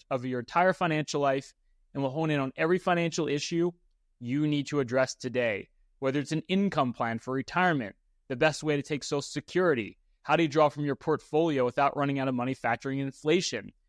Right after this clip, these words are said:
We'll build that dynamic income plan so you don't run out of money. We'll look at diversification. Has your portfolio been wild the last two, three years, all over the place like a yo-yo? Or have you been sitting with way too much money in cash?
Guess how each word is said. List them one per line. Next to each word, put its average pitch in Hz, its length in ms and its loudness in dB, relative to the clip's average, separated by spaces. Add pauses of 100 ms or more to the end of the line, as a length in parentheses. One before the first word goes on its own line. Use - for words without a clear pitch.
(200)
We'll 143 100 2
build 139 320 4
that 135 160 2
dynamic 139 540 0
income 139 440 -2
plan 120 420 -2 (200)
so - 180 -10
you 117 100 -2
don't 123 260 0
run 131 160 0
out 120 100 0
of 113 60 -2
money. 117 340 -4 (280)
We'll 147 120 -2
look 180 160 2
at 196 140 -2
diversification. 202 1400 0 (320)
Has 151 200 -2
your 170 100 0
portfolio 190 440 0
been 185 220 0
wild 165 640 4
the 135 100 -6
last 131 360 0
two, 131 160 -4
three 131 240 -6
years, 120 340 -6
all 180 240 4
over 151 140 2
the 135 100 0
place 131 300 -2
like 127 140 -4
a 123 40 0
yo-yo? 117 580 0 (400)
Or 185 280 6
have 135 160 2
you 135 80 -4
been 131 120 -4
sitting 143 220 -2
with 123 140 -4
way 139 260 0
too 151 160 -6
much 151 240 -2
money 143 220 -2
in 139 100 -2
cash? 131 560 -2